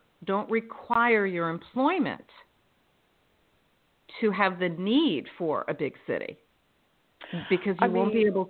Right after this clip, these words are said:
Speaker 1: to achieve it. Does that make sense?
Speaker 2: I mean, kinda, but I, I feel like New York is, is like, no, you know, it's like me, you know, like London or Jer-, I don't, like, to me, down south is, I've lived there.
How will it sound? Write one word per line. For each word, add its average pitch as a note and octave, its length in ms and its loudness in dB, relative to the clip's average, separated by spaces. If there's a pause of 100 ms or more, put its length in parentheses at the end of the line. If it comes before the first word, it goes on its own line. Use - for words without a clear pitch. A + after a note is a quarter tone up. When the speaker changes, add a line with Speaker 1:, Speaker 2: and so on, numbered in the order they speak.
Speaker 1:
to F3 120 0
achieve D3+ 440 -4
it. - 100 -4
Does D#3 140 -6
that F3 160 2
make E3+ 140 0 (100)
sense? G#3 280 4 (1400)
Speaker 2:
I F#3+ 60 2
mean, G#3+ 220 -2 (260)
kinda, G#3 520 -4
but D#3+ 180 2
I, D#3+ 240 2
I E3 140 2
feel F#3+ 200 2
like E3+ 400 -2 (800)
New E3 160 -6
York F#3 340 2
is, D#3+ 120 -4 (320)
is G#2 460 0
like, D3 320 2
no, D3+ 300 0 (100)
you D3 160 -4
know, - 200 -6
it's - 140 -6
like D3+ 200 -2
me, D3+ 300 -4
you D#3 180 -6
know, - 340 -2
like C#3+ 240 -2
London D3 400 0
or C#3+ 100 -4
Jer-, - 180 -8 (440)
I F3 160 4
don't, A3 240 0 (360)
like, D3+ 220 0 (180)
to D#3+ 60 -6
me, E3 300 -6
down D#3+ 300 -2 (140)
south D#3 320 0
is, D#3 100 -4 (540)
I've D#3+ 240 4
lived D#3+ 280 2
there. - 280 -2